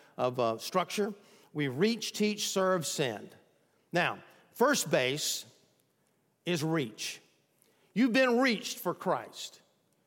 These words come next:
You say, "Well, I, I wanna be sent." Well, that's good. You just share what Jesus has done for you. But how are we going to get around the bases? You say, "Well, what I wanna do is just,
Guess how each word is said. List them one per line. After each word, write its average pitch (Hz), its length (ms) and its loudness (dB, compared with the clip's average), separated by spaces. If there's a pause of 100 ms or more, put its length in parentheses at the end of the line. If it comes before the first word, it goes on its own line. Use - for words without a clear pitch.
(120)
You 214 100 -2
say, 202 100 2
"Well, 190 140 4
I, 190 80 4
I 208 220 2
wanna 226 180 2
be 165 100 0
sent." 175 440 0
Well, 135 80 -6
that's 185 220 -2
good. 226 320 2
You 147 100 -6
just 170 200 -4
share 185 220 -2
what 196 120 -2
Jesus 180 380 -6
has 175 100 -8
done 170 220 -2
for 180 100 -6
you. 196 320 -2 (800)
But 208 120 2
how 254 460 4
are 202 120 4
we 202 180 2
going 196 240 2
to 170 60 0
get 185 100 0
around 170 240 0
the 135 60 -4
bases? 127 640 -2 (380)
You 165 60 -4
say, 190 120 0
"Well, 165 240 0
what 175 200 2
I 220 100 4
wanna 170 220 2
do 160 140 4
is 131 100 -2
just, 139 280 -6